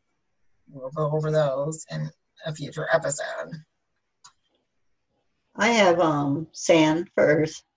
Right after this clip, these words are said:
Speaker 2: 'cause what else would I have?
Speaker 1: Mm-hmm.
Speaker 2: Um, I think I've already given the story about the feather, given it to me 'cause I needed a feather for air, and a candle for fire, and of course beach water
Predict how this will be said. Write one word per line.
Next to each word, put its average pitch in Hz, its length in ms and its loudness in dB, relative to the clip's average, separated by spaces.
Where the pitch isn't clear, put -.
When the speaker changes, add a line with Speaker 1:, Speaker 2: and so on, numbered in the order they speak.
Speaker 2:
'cause - 220 -8
what 170 160 6
else 143 180 4
would 143 120 2
I 139 80 2
have? 139 320 2
Speaker 1:
Mm-hmm. 151 420 0
Speaker 2:
Um, 147 720 -2
I 165 60 -6
think 165 220 0
I've 160 120 6
already 160 260 8
given 156 280 6
the 147 80 4
story 151 440 6
about 139 260 0
the 139 80 -12
feather, 151 520 4
given 143 200 2
it 139 120 -2
to 143 100 -4
me 143 320 2
'cause 139 200 -6
I 143 60 0
needed 135 340 2
a 131 40 0
feather 143 500 0
for - 220 2
air, 147 400 0
and 208 340 2
a 202 40 -2
candle 202 580 2
for 196 200 -2
fire, 160 540 4
and 170 180 -4
of 170 120 -8
course 165 360 4
beach 147 320 -4
water 139 400 2